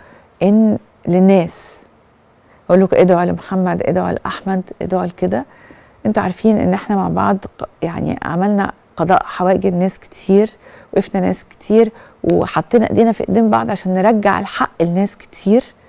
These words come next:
فاول مره هبقى عايزه ارجع الحق لنفسي، وبطلب منكم الدعاء بجد. وانا مؤمنه جدًا، جدًا، جدًا ان الهوايل بتحصل والمعجزات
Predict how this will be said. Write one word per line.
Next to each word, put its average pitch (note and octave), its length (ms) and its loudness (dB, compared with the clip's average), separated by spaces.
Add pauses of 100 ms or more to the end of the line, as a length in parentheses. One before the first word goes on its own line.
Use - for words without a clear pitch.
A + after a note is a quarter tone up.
(420)
فاول A3+ 380 6
مره A#3+ 240 4
هبقى G#3+ 420 -2
عايزه G3+ 200 0
ارجع G3 320 -2
الحق - 300 -10
لنفسي، F#3+ 600 -6 (140)
وبطلب G3 400 -2
منكم F#3+ 260 -4
الدعاء - 340 -8 (1200)
بجد. F3 260 4 (1300)
وانا B3 520 6 (380)
مؤمنه G#3+ 540 2 (200)
جدًا، F3+ 460 2 (240)
جدًا، F#3+ 360 0
جدًا G#3 480 -2 (180)
ان E3+ 680 -4
الهوايل G3 840 4 (440)
بتحصل D#3+ 540 -8 (540)
والمعجزات F3 880 2